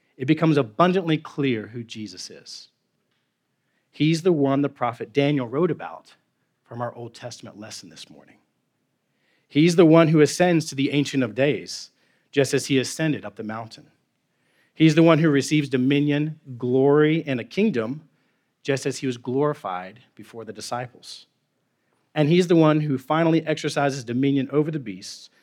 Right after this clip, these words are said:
the enemies of God's people, just as he had done in the wilderness when he faced off with the devil.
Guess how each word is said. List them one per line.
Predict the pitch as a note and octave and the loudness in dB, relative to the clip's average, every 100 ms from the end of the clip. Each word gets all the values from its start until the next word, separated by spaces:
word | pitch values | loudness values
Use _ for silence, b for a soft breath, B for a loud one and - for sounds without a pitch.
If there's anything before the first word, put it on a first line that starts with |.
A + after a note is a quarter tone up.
| - | -8
the | B2 | 0
enemies | C#3+ E3+ E3+ | 2 2 0
of | C#3+ | -4
God's | C#3 D3+ D3+ | -4 -6 -8
people, | - G2 F2+ D#2+ _ _ _ _ _ _ | -16 -14 -14 -20 _ _ _ _ _ _
just | D3 D3 D3 - | 0 0 0 -8
as | A2+ | -10
he | - | -8
had | G#2+ E2+ | -12 -8
done | B2+ C3 C3 C3 | -6 -4 -6 -8
in | |
the | A#2+ | -16
wilderness | G#2+ A2+ G2+ D#2+ D2+ - - _ _ _ _ | -16 -20 -20 -20 -20 -20 -20 _ _ _ _
when | A2 G2+ | -18 -18
he | |
faced | F#2+ A2+ F#2 G#2+ | -14 -14 -14 -14
off | F#2 - | -18 -18
with | F2 | -20
the | E2 | -20
devil. | D#2+ D2 _ | -20 -20 _